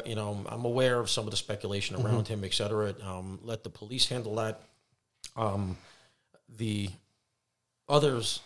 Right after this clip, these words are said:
Speaker 1: aspects of it that you talk about at the food truck, who knows? Who knows what the conversation was? You can't really hear it that clearly. Um, you know, everybody's been out, everybody's been in the bars, everybody's had a few drinks.
Speaker 2: Right.
Speaker 1: Um, you know, I don't know how much you can, um, you can put that, but I would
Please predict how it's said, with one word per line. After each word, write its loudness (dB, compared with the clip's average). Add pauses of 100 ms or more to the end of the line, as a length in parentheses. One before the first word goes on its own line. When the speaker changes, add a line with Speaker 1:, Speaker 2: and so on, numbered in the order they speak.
Speaker 1:
aspects -2
of -2
it -2
that -2
you -6
talk -6
about -4
at -6
the -12
food -8
truck, -4 (1000)
who -4
knows? -2
Who -4
knows -4
what -12
the -12
conversation -4
was? -6
You -10
can't -8
really -4
hear -6
it -10
that -8
clearly. -2
Um, -10
you -10
know, -10
everybody's -8
been -10
out, -4
everybody's -8
been -10
in -6
the -4
bars, -4
everybody's -8
had -2
a -4
few -10
drinks. -4
Speaker 2:
Right. 2 (360)
Speaker 1:
Um, -6 (140)
you -8
know, -4
I -4
don't -4
know -6
how -8
much -8
you -8
can, -8
um, -8
you -6
can -10
put -6
that, -8
but -10
I -4
would -4